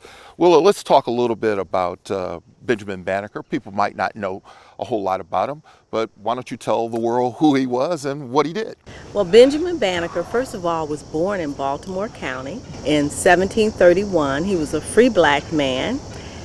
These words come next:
Speaker 2: He made many achievements in his lifetime. One of the things that he's most noted for is the survey of Washington, D C. He helped to assist with that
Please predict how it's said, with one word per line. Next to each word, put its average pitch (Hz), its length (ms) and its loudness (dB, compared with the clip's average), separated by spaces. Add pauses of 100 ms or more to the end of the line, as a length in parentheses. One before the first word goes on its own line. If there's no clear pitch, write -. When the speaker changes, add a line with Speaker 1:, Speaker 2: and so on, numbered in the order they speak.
(120)
Speaker 2:
He 190 160 4
made 170 300 8
many 180 320 6
achievements 208 680 0
in 175 120 4
his 160 200 0
lifetime. 214 1080 2
One 202 180 4
of 240 80 6
the 220 80 -2
things 185 300 0
that 165 160 4
he's 151 200 -4
most 170 520 4
noted 180 320 2
for 170 460 2 (100)
is 160 340 0
the 151 80 -4
survey 165 840 0
of 151 200 -6
Washington, 151 600 -2
D 139 160 -6
C. 165 320 -2
He 208 160 -2
helped 147 320 0
to 147 100 -4
assist 156 580 -2
with 202 200 -4
that 180 280 -4